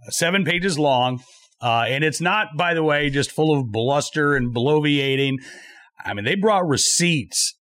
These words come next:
as to why the Second Amendment Preservation Act is constitutional and why the Biden administration should get ready to go pound sand. Let's take a look at, uh, some of the highlights from this letter here. Uh, first of all, the Biden administration accused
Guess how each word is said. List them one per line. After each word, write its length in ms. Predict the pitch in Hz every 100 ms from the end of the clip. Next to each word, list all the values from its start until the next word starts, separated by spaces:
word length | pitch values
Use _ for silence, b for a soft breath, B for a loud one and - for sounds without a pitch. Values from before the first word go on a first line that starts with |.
| _ _ _
as 240 | 123 123 123
to 100 | 147
why 580 | 120 135 160 165 160 160
the 140 | 139
Second 220 | - 160
Amendment 240 | 156 147 147
Preservation 600 | 143 131 143 160 160 147
Act 320 | 127 127 - -
is 320 | 175 220 190
constitutional 1040 | 160 135 120 127 - 123 135 120 117 101 b b b
and 160 | 117 120
why 160 | 131
the 120 | 123
Biden 180 | 117 131
administration 760 | 127 123 113 131 117 104 113 98 - _ -
should 140 | 120
get 80 | 113
ready 180 | 113 104
to 60 |
go 140 | 104 101
pound 300 | 101 95 95
sand. 380 | - 110 95 117
Let's 140 | 180
take 120 | 269
a 40 | 220
look 160 | 196
at, 140 | 170 139
uh, 80 |
some 140 | 139 156
of 60 |
the 60 | 143
highlights 420 | 113 147 143 123
from 180 | - 139
this 160 | 127 107
letter 320 | 123 127 117
here. 320 | 104 95 90 B B B B
Uh, 140 | 131
first 260 | 139 277 262
of 80 | 233
all, 80 | 185
the 100 | 160
Biden 200 | 185 240
administration 520 | 233 196 190 156 165
accused 720 | 151 - 220 254 277 269 190